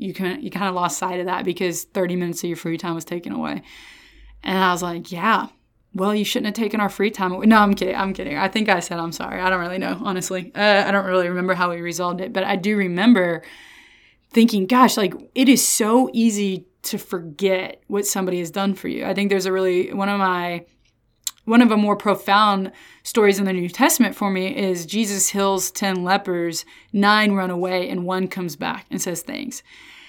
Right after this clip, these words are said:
And one of the themes that you'll see throughout the Bible, I believe, is remembrance. So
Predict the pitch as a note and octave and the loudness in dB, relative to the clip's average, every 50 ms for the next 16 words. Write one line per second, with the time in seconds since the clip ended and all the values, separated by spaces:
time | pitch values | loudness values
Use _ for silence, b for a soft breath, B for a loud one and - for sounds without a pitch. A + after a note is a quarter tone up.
0 | B B B - G3+ G#3+ B3 D#4 E4 C#4+ G#3+ G3+ - - C4+ C4+ C4+ B3 A#3+ A#3+ | B B B -2 2 4 6 6 6 6 4 4 4 6 8 10 10 10 8 6
1 | - G#3+ G3+ F#3 F#3 - - - B3 A#3 G#3+ F#3+ G3 - G3+ G3+ - G#3 B3 C4+ | 2 -2 -2 0 0 0 2 4 4 4 4 2 -2 -2 -4 -2 0 4 4 4
2 | C4 B3+ G#3 E3+ G3 G3 G#3 G#3 G3 F3+ F3 F3 - G3 G3+ A3 G#3+ G#3+ G3+ F#3+ | 4 2 0 2 4 6 6 6 6 2 0 0 4 4 4 4 4 -2 -4 -4
3 | F3+ F3 E3+ E3 E3 D#3+ - - _ G#3 F#3+ F#3 F3+ E3+ D#3+ - - _ _ _ | -4 -4 -6 -8 -10 -12 -14 -14 _ -2 -2 -2 -2 -2 -6 -8 -14 _ _ _
4 | _ _ - G3 F3 F3 F3 G#3+ A#3+ A#3 - - - - - - - _ b b | _ _ -8 -4 -2 0 6 8 8 8 6 2 -10 -16 -20 -20 -20 _ b b
5 | b b b b b b b - - - G#3 F#3+ F#3+ F#3 F3+ F3 F#3 - - | b b b b b b b -4 -2 0 2 4 4 4 2 2 0 -4 -8